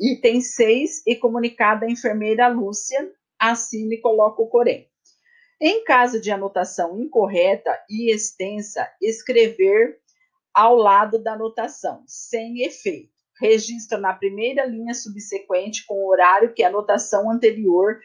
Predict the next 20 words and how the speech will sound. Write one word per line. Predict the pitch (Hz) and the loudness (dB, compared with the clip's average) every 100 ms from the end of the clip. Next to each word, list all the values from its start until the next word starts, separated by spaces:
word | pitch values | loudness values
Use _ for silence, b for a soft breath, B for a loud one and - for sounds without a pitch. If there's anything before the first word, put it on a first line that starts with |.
| b - | b -18
está | 190 - 208 | -10 0 2
errada | 233 247 165 - - - - | 2 2 2 0 -4 -16 2
e | 226 233 | 6 8
ou | 208 226 233 | 6 6 2
não | 214 208 233 240 | -2 -2 -4 -4
correspondente | 254 262 226 - 220 196 185 196 - | -2 2 0 0 -8 -6 -8 -8 -6
àquele | 220 247 190 190 196 | -6 -4 -4 -4 -6
paciente. | 202 240 - 185 147 - - _ _ _ _ b b b b | -8 -6 -10 -10 -12 -18 -20 _ _ _ _ b b b b
Exemplo, | - 240 240 185 311 190 | 2 2 4 2 2 2
às | 208 | 2
dez | 190 226 262 233 | 4 4 4 4
horas, | 190 185 202 233 233 - | 4 6 4 2 0 -14
primeiro | 220 214 214 226 254 254 | -12 -8 0 0 0 0
pós-operatório | 214 214 - 190 190 - 180 175 160 | 0 0 -4 -2 -2 0 0 0 -4
de | - | -8
prótese | - 165 165 - | -4 -4 -4 -6
total | 196 196 160 156 | -6 0 0 0
de | - | -4
quadril, | 202 214 196 196 208 247 - - | -2 -2 -2 -8 -10 -12 -6 0
afebril, | 220 247 226 190 175 185 202 | 0 2 2 2 -4 -6 -8